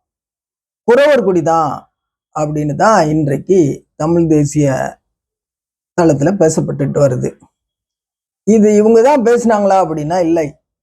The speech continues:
இது அச்சு எந்திரம் கண்டுபிடிக்கப்பட்ட, ஓ, பட்டு அது செயலுக்கு வந்த காலம் கிட்டத்தட்ட ஒரு இருநூறு வருடங்களுக்கு மேலாக. இந்த இருநூறு வருடங்களுக்கு மேலாக சொல்வழி கதைகளையும்,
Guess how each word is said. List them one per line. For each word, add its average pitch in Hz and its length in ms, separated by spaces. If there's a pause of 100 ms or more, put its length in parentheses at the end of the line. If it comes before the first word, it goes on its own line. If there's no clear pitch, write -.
(500)
இது 185 600
அச்சு 185 300
எந்திரம் 190 400
கண்டுபிடிக்கப்பட்ட, 170 1120 (1200)
ஓ, 170 100 (500)
பட்டு 185 320 (420)
அது 185 260
செயலுக்கு 214 380
வந்த 175 260
காலம் 170 480
கிட்டத்தட்ட 196 440
ஒரு 190 180
இருநூறு 175 420
வருடங்களுக்கு 165 560
மேலாக. 185 540 (840)
இந்த 202 220
இருநூறு 220 360
வருடங்களுக்கு 220 580
மேலாக 190 760 (1200)
சொல்வழி 254 420
கதைகளையும், 185 880